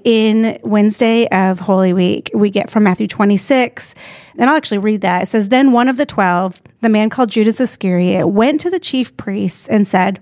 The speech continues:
'What are you willing to give me if I hand him over to you?' So they weighed out thirty pieces of silver for him, and from that time, he started looking for a good opportunity to betray him."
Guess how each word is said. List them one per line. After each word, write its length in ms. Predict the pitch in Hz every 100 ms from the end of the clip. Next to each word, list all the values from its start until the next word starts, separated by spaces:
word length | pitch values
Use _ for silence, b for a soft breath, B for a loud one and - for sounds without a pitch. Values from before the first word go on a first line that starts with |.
| _
'What 160 | 311 415
are 40 |
you 200 | 339 254
willing 440 | 208 240 254 302 294
to 100 | 240
give 340 | 190 214 214
me 240 | 190 190 190
if 160 | 175
I 80 | 185
hand 300 | 175 202 185
him 100 | 202
over 320 | 190 185 185
to 140 | - -
you?' 340 | 135 - - b b b b
So 220 | - 240
they 140 | 220 214
weighed 260 | 220 240
out 240 | 226 196 -
thirty 340 | - 220 269
pieces 360 | - 233 262 269
of 80 | -
silver 400 | 208 190 190 180
for 160 | 220
him, 400 | 185 160 - 214 B B B B
and 120 | 220
from 220 | 240 233
that 220 | 233 294
time, 440 | - 214 196 208 202 B B
he 120 | 254
started 460 | 214 - 220 220 226
looking 240 | 202 208
for 160 | 190 208
a 60 | 180
good 240 | 185 -
opportunity 600 | - 190 - 180 175 175
to 120 | -
betray 400 | 190 185 240 220
him." 400 | 202 208 - 233